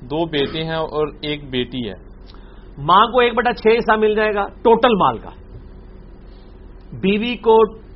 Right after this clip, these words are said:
Speaker 2: ٹوٹل مال کا ایک بٹا آٹھ حصہ مل جائے گا۔ یہ دو حصے نکل جائیں تو باقی مال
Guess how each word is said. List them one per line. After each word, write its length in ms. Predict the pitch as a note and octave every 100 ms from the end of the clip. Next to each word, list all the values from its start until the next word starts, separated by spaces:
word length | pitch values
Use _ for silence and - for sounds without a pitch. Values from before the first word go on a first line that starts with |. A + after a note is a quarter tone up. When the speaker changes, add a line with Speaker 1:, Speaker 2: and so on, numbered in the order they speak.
| -
Speaker 2:
ٹوٹل 360 | B3 - C4+
مال 260 | A3 A3 A3
کا 220 | G#3 G#3 G3 - - - - -
ایک 180 | F3 E3+
بٹا 180 | F#3+ F#3
آٹھ 220 | E3+ F3+
حصہ 200 | G3 F#3+
مل 140 | F3+ E3+
جائے 200 | F3 D#3
گا۔ 60 | D3+ - - - - - - - - - - - - - -
یہ 220 | D#3+ A#3+
دو 220 | F#3+ A#3
حصے 220 | A3 A3+
نکل 280 | G#3+ G#3+ B3+
جائیں 140 | A3+ A3+
تو 220 | G#3+ B2+
باقی 340 | F3 F#3+ C#4
مال 220 | C#4 A#3